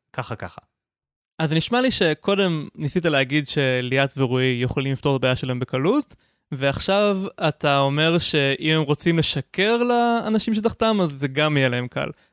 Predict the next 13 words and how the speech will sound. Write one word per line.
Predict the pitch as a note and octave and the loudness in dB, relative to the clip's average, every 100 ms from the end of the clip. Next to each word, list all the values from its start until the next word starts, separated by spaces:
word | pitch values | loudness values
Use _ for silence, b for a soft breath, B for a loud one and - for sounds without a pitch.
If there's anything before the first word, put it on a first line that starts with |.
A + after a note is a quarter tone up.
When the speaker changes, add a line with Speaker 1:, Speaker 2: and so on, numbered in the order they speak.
| - | -6
Speaker 2:
אני, | C#3 C#3+ D3 D3 C#3 _ _ _ _ _ - | -2 0 2 2 0 _ _ _ _ _ -4
אני | D3+ | 0
מצטער | D#3 A#3+ D#4 | 0 0 2
שאני | E4+ | 2
שואל | C4 C4+ | 2 2
שוב, | A3 C#4 | 2 2
אבל | A#3+ G3+ | 2 2
לאן | G3 C#4+ | 2 0
אתה | D4 | -2
חותר? | B3 A#3+ A3+ F#3 - _ _ _ _ - | -2 0 -2 -2 -14 _ _ _ _ -2
Speaker 1:
טוב, | G2 | -2
טוב, | - F2 | -2 -10
טוב, | - | -10